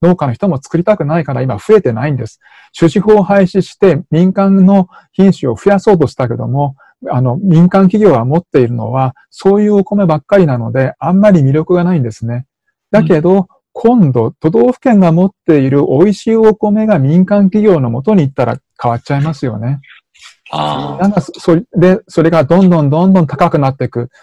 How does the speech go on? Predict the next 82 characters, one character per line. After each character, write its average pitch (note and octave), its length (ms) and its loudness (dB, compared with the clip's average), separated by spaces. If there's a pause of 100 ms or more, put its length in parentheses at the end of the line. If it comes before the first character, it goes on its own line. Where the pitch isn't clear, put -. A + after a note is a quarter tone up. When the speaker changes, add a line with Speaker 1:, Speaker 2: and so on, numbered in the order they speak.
(120)
Speaker 1:
そ - 160 -4
う D#3 40 2
い - 20 0
う - 20 -4
ふ A3+ 60 -4
う - 20 0
に E3 80 2
変 B2+ 160 -2
わ B2+ 60 2
っ B2+ 40 -4
て - 140 -4
き C3+ 80 -8
ま A#2 140 -4
す。 - 140 -20 (340)
だ G3+ 100 0
か F#3 160 2
ら、 F3+ 320 2
今 G#3+ 240 2
は E3+ 220 2
地 F3 160 -2
方 A3+ 180 2
自 E3+ 140 2
治 - 100 -14
体 F3 220 2
が F3 100 2
ち - 100 -8
ゃ F#3+ 120 0
ん G#3 80 -2
と G#3+ 120 0
持 G3 180 4
っ - 40 -8
て G#3+ 220 0
る F#3+ 100 4
か F3 160 -2
ら G3+ 220 2 (440)
守 C3+ 280 2
ら F#3 120 4
れ E3+ 80 4
て C3+ 120 0
る A#2+ 80 -2
ん A2+ 80 -6
で A2+ 80 -10
す - 60 -20
け C3+ 80 -8
ど B2 100 -8
も、 B2 240 -4 (100)
Speaker 2:
あ - 240 -18
ー。 - 20 -18
Speaker 1:
こ D#3+ 120 2
れ G#3 100 0
を G#3+ 380 0 (240)
民 G3+ 200 2
間 A3+ 220 0
企 A3+ 180 0
業 F3+ 140 2
に B2 120 -2
譲 D#3 280 0
り A#3 60 -2
渡 A#3+ 240 0
し - 60 -16
て G#3+ 100 2
し - 100 -6
ま F#3 140 2
っ F3+ 40 -6
た G#3+ 200 -4
ら、 E3+ 160 0
も C3 140 -2
う - 20 -8
こ A#2+ 100 -6
れ A#2+ 60 -6
大 A#2+ 240 -6
変 C#3+ 100 -2
な E3 80 -4
こ G3 80 -4
と A3 80 -4
に F#3 80 0
な B2+ 80 0
り B2 80 -4
ま B2 100 -4
す C3 140 -10
よ A#2+ 100 -8
ね。 C3+ 260 -6